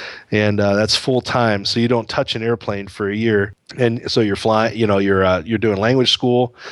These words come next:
and that's it. They do it in a completely different area than where you're actually going to be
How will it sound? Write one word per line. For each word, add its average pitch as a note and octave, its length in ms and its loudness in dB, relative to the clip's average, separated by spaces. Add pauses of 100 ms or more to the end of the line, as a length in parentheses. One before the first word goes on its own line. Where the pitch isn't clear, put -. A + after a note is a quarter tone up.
(180)
and A#2 120 2
that's C3+ 240 0
it. B2 360 -4
They B2 100 2
do D3 180 0
it C#3+ 60 2
in C3 140 0
a A2 40 -4
completely B2 520 -2
different B2 340 -2
area A#2+ 340 2
than G#2 280 -2
where G#2+ 180 2
you're G#2 180 2
actually G#2 300 2
going G2+ 240 0
to F#2+ 80 -2
be F#2+ 340 2